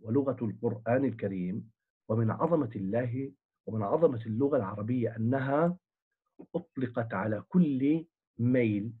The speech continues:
إلى البيان فيها البيان عند الناطق بها وأحيته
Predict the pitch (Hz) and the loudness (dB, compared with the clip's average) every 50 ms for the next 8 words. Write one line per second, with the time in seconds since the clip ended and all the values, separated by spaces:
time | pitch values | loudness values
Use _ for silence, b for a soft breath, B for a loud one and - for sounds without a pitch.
0 | _ - 127 123 117 113 113 135 147 165 165 143 113 104 95 90 - _ _ _ | _ -4 -2 0 0 2 2 2 2 0 0 -2 -2 -4 -4 -6 -10 _ _ _
1 | _ _ _ _ - 139 120 113 120 113 117 120 135 139 131 104 90 - - _ | _ _ _ _ -4 -2 0 0 2 2 2 2 2 2 2 0 -2 -6 -10 _
2 | _ _ _ _ _ _ _ _ _ _ _ _ _ _ _ _ _ _ _ _ | _ _ _ _ _ _ _ _ _ _ _ _ _ _ _ _ _ _ _ _
3 | _ - - 127 143 139 123 120 110 107 101 101 113 113 - - - 156 143 180 | _ -2 2 2 4 4 4 4 4 4 2 0 -2 -4 -6 -6 -6 0 4 4
4 | 175 139 117 - - - - 123 - - - - - 190 185 185 - - | 4 4 2 -2 -6 -2 0 0 0 0 -2 0 4 4 4 4 2 -2